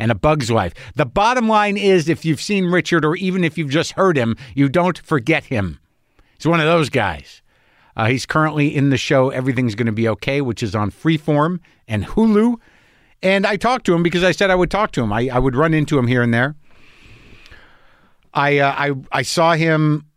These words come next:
well, I don't know. He approached me once and he said he was a huge fan of the show, and I was very flattered 'cause I didn't know he knew me. And then I, I saw him,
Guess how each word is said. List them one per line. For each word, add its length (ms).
well, 180
I 60
don't 180
know. 200
He 340
approached 400
me 180
once 360
and 80
he 60
said 140
he 40
was 100
a 60
huge 200
fan 120
of 80
the 40
show, 220
and 80
I 80
was 140
very 240
flattered 560
'cause 180
I 60
didn't 220
know 160
he 120
knew 180
me. 220
And 160
then 140
I, 260
I 80
saw 280
him, 260